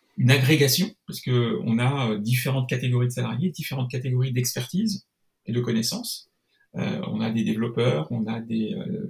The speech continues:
experts comptables, on a des, euh, euh, des responsables achats, enfin, on a, on a tout un ensemble de, des, des webmasters, enfin, on a tout un ensemble de, de compétences. Et effectivement, pour, euh, pour l'entreprise, l'enjeu, c'est de s'assurer que,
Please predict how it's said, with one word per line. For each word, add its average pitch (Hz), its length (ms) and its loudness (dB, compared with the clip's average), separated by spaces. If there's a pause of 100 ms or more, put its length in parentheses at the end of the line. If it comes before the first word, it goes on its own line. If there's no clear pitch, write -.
experts - 360 -6
comptables, 131 500 -2
on - 120 -4
a 127 120 -2
des, - 320 -2
euh, - 880 -12
euh, - 140 -4
des - 100 -4
responsables 110 540 -2
achats, - 420 -2
enfin, - 160 -6
on - 60 -4
a, - 120 -6
on 127 60 -2
a 123 80 -2
tout - 180 -2
un 160 100 4
ensemble 156 520 2
de, 113 200 0
des, - 140 0
des - 120 -4
webmasters, 127 640 2
enfin, - 240 -8 (260)
on 165 60 -8
a - 20 -6
tout 202 160 0
un 160 140 2
ensemble 156 480 0
de, 117 100 0
de 123 140 -2
compétences. 156 720 -4 (560)
Et - 280 2 (800)
effectivement, 147 440 2
pour, 135 260 0
euh, 117 300 4
pour - 160 -4
l'entreprise, 127 680 2 (300)
l'enjeu, 135 400 4
c'est 143 240 0
de 127 180 2
s'assurer 131 520 0
que, 156 340 -2